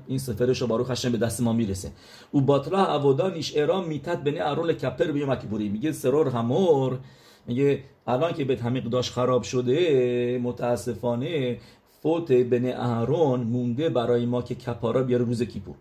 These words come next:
ولاخن آنو کوریم زوت اپاراشا بیوم کیپوریم. یه به خاطر اینه که این پاراشا رو ما می‌خونیم در روز کیپور. ش-، ش زخیرت میتاتام تیه کپارا آلیمو.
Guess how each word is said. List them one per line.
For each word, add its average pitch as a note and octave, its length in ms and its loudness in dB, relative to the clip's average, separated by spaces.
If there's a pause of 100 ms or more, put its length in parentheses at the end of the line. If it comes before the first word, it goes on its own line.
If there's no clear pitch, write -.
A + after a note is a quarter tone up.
(520)
ولاخن C#3 540 4
آنو D#3 400 -4
کوریم C3+ 380 -2
زوت D3+ 200 -2
اپاراشا B2 440 -2
بیوم C#3 220 -2
کیپوریم. A2 380 -6 (380)
یه A2+ 80 -2
به G#2 80 -6
خاطر A#2 240 -4
اینه C#3 140 -2
که C#3 120 -6
این C3+ 80 -2
پاراشا A#2+ 340 0
رو C#3 80 2
ما C3+ 120 0
می‌خونیم D#3 380 -6
در A#2 120 0
روز A2+ 160 -4
کیپور. G2 540 -4 (720)
ش-، - 220 -6 (340)
ش - 180 -8
زخیرت B2 640 0
میتاتام B2+ 560 -4
تیه B2+ 320 -6
کپارا A#2 480 -4
آلیمو. G2 400 -4